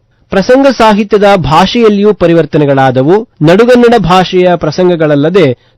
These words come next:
ತುಳು, ಸಂಸ್ಕೃತ, ಹಿಂದಿ, ಇಂಗ್ಲಿಷ್, ಮರಾಠಿ, ಕೊಂಕಣಿ, ಹವ್ಯಕ ಕನ್ನಡ, ಕುಂದಗನ್ನಡ ಭಾಷೆಗಳಲ್ಲಿಯೂ ಪ್ರಸಂಗ ರಚನೆಯಾಗಿ ಕೆಲವು ಪ್ರದರ್ಶನಗಳನ್ನು ಕಂಡವು. ಡಾಕ್ಟರ್ ಶಿವರಾಮ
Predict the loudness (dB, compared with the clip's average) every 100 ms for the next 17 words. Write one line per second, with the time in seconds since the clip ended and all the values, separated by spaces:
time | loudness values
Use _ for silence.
0 | -2 0 2 2 -2 -4 -2 -2 -2 -4
1 | -2 0 0 0 0 0 0 -2 -4 -2
2 | 0 0 -2 -4 -8 _ _ _ -2 0
3 | 2 0 0 -4 -2 0 0 2 0 0
4 | -2 -4 0 0 -2 -2 -2 0 0 0
5 | -4 _ _ -4 0 2 2 2 0 0
6 | -2 -2 -4 -4 -2 -2 0 0 -2 -6
7 | _ -6 -2 0 2 0 0 0 0 0
8 | 0 0 -2 -4 _ -4 0 2 0 0
9 | -2 0 0 2 0 0 0 0 0 -4
10 | -10 _ -2 0 0 0 0 2 2 2